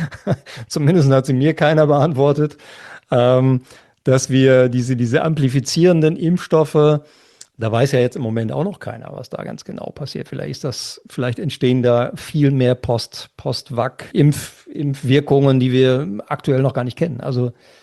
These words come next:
das ist immer mehr, was will ich damit sagen, ist immer mehr so ein, so ein Ritt auf der Rasierklinge.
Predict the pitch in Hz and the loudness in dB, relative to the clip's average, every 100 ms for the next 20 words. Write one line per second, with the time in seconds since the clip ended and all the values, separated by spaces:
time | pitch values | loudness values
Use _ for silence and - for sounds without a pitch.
0 | _ _ _ _ _ _ - 131 202 185 | _ _ _ _ _ _ -4 -2 0 -4
1 | 320 208 220 202 175 196 208 175 175 175 | -2 0 2 2 2 4 4 2 0 0
2 | 180 170 156 151 180 185 143 208 190 170 | 0 0 2 2 2 0 -2 -2 0 2
3 | 180 175 170 165 156 147 147 131 120 226 | 4 4 4 4 2 2 2 2 2 0
4 | - - 185 170 156 147 117 185 226 131 | 0 -6 -2 0 2 2 2 0 -2 -4
5 | 110 98 | -4 -6